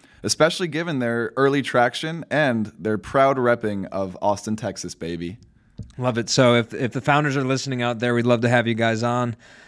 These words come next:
Speaker 2: um, and we're excited to see Equi grow. All right, for our third company, we are going to talk about Revelio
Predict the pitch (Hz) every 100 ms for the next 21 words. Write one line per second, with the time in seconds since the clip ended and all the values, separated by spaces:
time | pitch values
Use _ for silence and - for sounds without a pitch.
0 | - 110 110 110 107 95 110 107 107 104
1 | - 110 107 117 110 110 110 107 - 113
2 | 113 113 - _ _ - 120 127 123 117
3 | 117 117 117 160 170 _ _ - 143 180
4 | 151 107 147 143 135 - 175 170 170 165
5 | 160 156 151 117 147 151 143 143 123 151
6 | 143 135 135 120 120 117 131 120 143 147
7 | 110 82